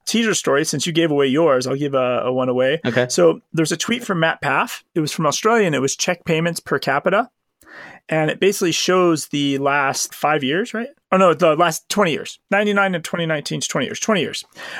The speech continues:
Speaker 1: of check usage per capita.
Speaker 2: So paper checks.
Speaker 1: Paper checks.
Speaker 2: Per person
Speaker 1: And,
Speaker 2: in, uh, Australia.
Speaker 1: and spoiler alert: it's basically almost zero in twenty nineteen.
Speaker 2: Yeah.
Speaker 1: It's an amazing chart. It speaks for itself. It's, it's just amazing.
Speaker 2: Well, they went from over forty percent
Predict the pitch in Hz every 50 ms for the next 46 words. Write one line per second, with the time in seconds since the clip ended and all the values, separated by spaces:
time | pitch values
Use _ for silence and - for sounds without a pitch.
0 | - - 156 147 135 - - - 190 190 - 160 139 123 - 110 110 - - -
1 | 139 123 - 127 123 135 - 160 175 190 - - - - 127 101 127 127 123 -
2 | 107 - - 101 90 98 - - - - - _ _ _ _ - - 165 165 -
3 | 180 - - 165 143 - - - - - - - 131 127 123 123 - 127 113 104
4 | - - 107 98 90 92 - 147 143 135 131 117 - - 104 101 98 98 95 76
5 | 85 90 - - 107 90 85 - - 254 254 240 214 175 156 156 151 139 - -
6 | 151 147 151 147 - - _ - - 143 - - - 226 226 - - 185 165 -
7 | 151 156 151 143 127 - 131 123 123 117 - - - - _ _ - - 117 -
8 | - 135 117 113 107 104 - - 117 - 208 143 80 - - - _ _ - -
9 | 143 - 151 147 151 160 170 170 151 151 131 107 - 107 - - _ _ _ _
10 | _ - - - - 175 160 - - 160 131 - - 135 117 107 113 - - -
11 | - 117 117 120 - - - - - - 139 139 190 127 120 123 123 131 135 135
12 | 117 120 - 127 123 117 113 113 - - 127 135 151 143 - - 135 127 127 123
13 | 123 - 123 110 - - 117 107 107 117 -